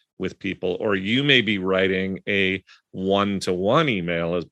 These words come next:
as opposed to something that's being shot out automatically by an email system. And that is when the information that you've gathered, the things that they've told you in a chat bot, the responses that,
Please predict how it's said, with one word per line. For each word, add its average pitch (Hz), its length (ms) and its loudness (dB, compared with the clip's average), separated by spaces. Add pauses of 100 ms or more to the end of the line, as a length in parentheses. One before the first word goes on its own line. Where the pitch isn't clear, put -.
(120)
as 90 120 0
opposed 98 420 -2
to 90 60 -8
something 87 380 -6
that's 85 140 -8
being 87 260 -8
shot 87 380 0
out 85 260 0 (320)
automatically 87 640 -2
by 80 200 -4
an 87 120 -4
email 85 340 -2
system. 82 560 -8 (360)
And 107 280 0 (120)
that 135 400 2
is 123 200 0
when 95 560 -2 (280)
the 101 200 -2
information 101 720 0
that 82 180 -6
you've 80 240 -8
gathered, 80 420 -2
the 80 100 -6
things 107 420 -2
that 95 160 -4
they've 87 220 -2 (140)
told 104 300 0
you 92 160 -2
in 85 100 -4
a 82 60 -4
chat - 420 -2
bot, 76 340 0 (100)
the 82 200 -2 (300)
responses 92 960 -2
that, 87 240 0